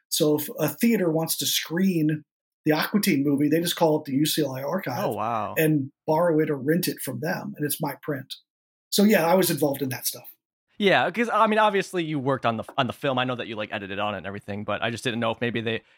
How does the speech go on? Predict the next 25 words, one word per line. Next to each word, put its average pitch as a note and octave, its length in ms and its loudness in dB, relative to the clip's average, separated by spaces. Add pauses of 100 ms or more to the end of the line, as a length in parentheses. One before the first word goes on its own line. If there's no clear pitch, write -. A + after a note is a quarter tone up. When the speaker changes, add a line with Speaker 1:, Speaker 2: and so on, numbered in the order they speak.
Speaker 2:
eh, B2 220 2
you C3 100 -4
know, A2+ 140 2
as A#2 320 0
being, A#2+ 260 -2
like, A#2 180 -2
one B2+ 140 0
of A2+ 40 -2
the A2+ 60 -6
few B2+ 220 -4
guys A#2+ 300 -2
who B2+ 80 -2
actually A#2+ 240 -2
had A#2 220 0
your A2+ 100 0
own A2+ 120 -2
feature B2 280 -6
film D3+ 260 0
at A#2+ 120 -4
that A2 180 -2
point, A2 280 -4
if, G#2+ 140 -10
if A2+ 140 -12
maybe A2 200 -6
you, A2+ 240 -8